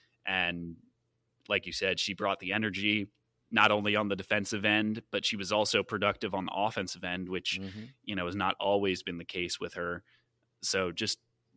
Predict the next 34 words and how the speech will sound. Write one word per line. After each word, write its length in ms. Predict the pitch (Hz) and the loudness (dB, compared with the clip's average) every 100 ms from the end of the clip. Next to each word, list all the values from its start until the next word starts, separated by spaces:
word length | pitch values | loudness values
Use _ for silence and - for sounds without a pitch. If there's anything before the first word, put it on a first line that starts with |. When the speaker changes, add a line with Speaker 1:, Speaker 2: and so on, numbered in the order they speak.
| - | -8
Speaker 1:
she 220 | - 127 | 2 4
brings 300 | 113 113 104 | 6 6 6
another 380 | 107 107 104 98 | 4 4 4 2
dimension 540 | 85 95 92 98 - | 0 -2 0 0 -2
to 60 | 92 | -4
this 140 | 90 | -6
team. 220 | - 95 90 | -4 -2 -2
If 100 | 104 | -4
you 60 | 95 | -4
can 100 | 92 | -2
bring 200 | 92 90 | -2 -2
her 200 | 95 95 | 0 2
off 160 | 104 | 0
the 80 | 95 | -2
bench 500 | 90 92 98 - - _ _ _ - | -2 -2 0 0 -2 _ _ _ -2
and 400 | 92 87 87 85 | 0 0 -4 -4
have 300 | 101 95 - | 2 2 4
that 200 | 95 - | 2 2
spark 340 | - 98 92 | 0 0 0
of 80 | 92 | -2
energy 420 | 90 92 87 95 | -4 -4 -4 -4
and 100 | 90 | -4
have 200 | 82 98 | -2 -4
that 200 | 90 87 | 0 -2
defense 560 | - 92 85 92 95 - | -2 -8 -4 -2 -2 -4
and 100 | 92 | -4
have 180 | 95 92 | 0 0
a 40 | |
little 220 | 92 95 | 0 -4
bit 100 | 95 | -2
of 120 | 90 87 | -2 2
offensive, 800 | 92 92 95 - 92 87 92 101 - _ _ _ | 2 2 -4 -4 -4 -4 -8 -20 -20 _ _ _
you 100 | - | -6
know, 160 | 95 87 | -4 -4